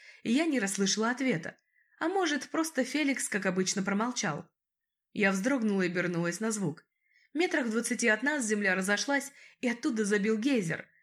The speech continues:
Взметнувшись вверх, он слезал рядом стоящих шумеров, утащив их в бурлящую пучину. Телохранитель обхватил меня за талию и прижал к себе. «Мой же ты заботливый, переживаешь. Это хорошо. Значит, у меня большие шансы не остаться здесь одной».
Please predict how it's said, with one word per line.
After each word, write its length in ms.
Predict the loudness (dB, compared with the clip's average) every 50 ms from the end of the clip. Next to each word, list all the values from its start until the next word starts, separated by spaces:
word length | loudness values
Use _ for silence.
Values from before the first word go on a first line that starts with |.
| _ _ _ _ _ _ _ _ _ _ _ _ _ _ -6
Взметнувшись 680 | -4 0 0 0 0 0 -2 -2 0 0 0 0 2
вверх, 320 | 2 2 2 2 0 -2 -4 -2
он 140 | 0 0
слезал 500 | 0 0 0 0 0 2 2 2 2 2
рядом 300 | 2 2 2 2 0 -2
стоящих 460 | -2 0 0 0 2 2 0 0 0 2
шумеров, 460 | 2 2 2 2 2 0 0 -2 -4 -8
утащив 420 | -4 0 2 4 4 2 2 2
их 80 | 0 0
в 80 | 0 0
бурлящую 540 | 0 0 2 2 2 2 2 2 0 0
пучину. 540 | 0 0 0 2 2 2 2 0 0 -2 -8 _ _ _ _ _ _ _ _ _ _ -4
Телохранитель 640 | 0 2 2 4 4 2 2 2 2 0 0 0 -2
обхватил 440 | -2 0 0 0 0 2 2 2 2
меня 220 | 2 2 2 2
за 120 | 2 2
талию 280 | 2 2 2 2 2 0
и 20 | 0
прижал 340 | 0 -2 0 0 -2 -2 -2
к 40 |
себе. 420 | -2 -2 0 0 0 0 0 -2 -6 _ _ _ _ _ _ _ _ _ _
«Мой 220 | -2 0 2 2
же 80 | 2 2
ты 100 | 0 2
заботливый, 760 | 2 2 2 2 2 0 0 -2 -2 -2 0 2 2 0 0
переживаешь. 960 | 0 0 0 2 2 2 0 0 0 -2 -2 -2 -2 -2 -4 -6 -8 -10 _ _ _ _ _ -4
Это 260 | -2 0 0 0 0
хорошо. 680 | 0 0 0 0 0 0 0 0 -2 -2 -4 -6 -10 -14 _ -20 -20 -14 -8
Значит, 320 | -2 0 0 0 0 0 0
у 40 | 0
меня 220 | 0 2 0 0
большие 420 | 2 2 2 2 2 2 2 2
шансы 420 | 2 2 2 2 0 0 0 0 0
не 100 | 2 0
остаться 480 | 0 0 0 0 0 0 2 0 -2
здесь 260 | 0 0 0 0 0 0
одной». 420 | 0 0 0 0 -2 -2 -6 -10